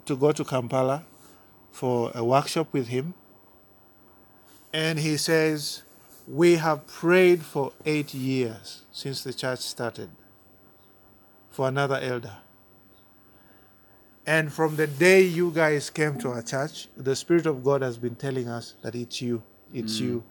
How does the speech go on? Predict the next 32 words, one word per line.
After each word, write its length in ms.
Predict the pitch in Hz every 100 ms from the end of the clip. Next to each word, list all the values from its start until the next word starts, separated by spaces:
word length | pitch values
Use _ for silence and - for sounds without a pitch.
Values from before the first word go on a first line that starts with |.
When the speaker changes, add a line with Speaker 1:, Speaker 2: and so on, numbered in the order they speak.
| - _
Speaker 1:
it's 240 | 131 117 -
you." 80 | 123
But 180 | 143 143
we 140 | 156
were 140 | 147 143
taking 400 | - 175 180 151
our 160 | 139
time 300 | 131 143 147
because 340 | 127 131 135 127
we 120 | 127
wanted 440 | 131 143 147 135 -
to, 160 | 131 - _ - - _ _ _ -
you 100 | 135
know, 120 | 127 135
Speaker 2:
Yeah. 60 | _ -
Speaker 1:
to 80 | 135
confirm 580 | - 135 120 160 156 147
that 120 | 127
it's 240 | 127 -
you. 160 | 143 120 - -
But 140 | - 131
last 340 | 165 190 -
night, 240 | 175 160 143
the 100 | 139
Spirit 280 | - 170 160
of 60 |
God 160 | 147 151
spoke 320 | - 165 160
to 80 | -
us 180 | 151 151
so 140 | 165
strongly 520 | 160 - 160 143 113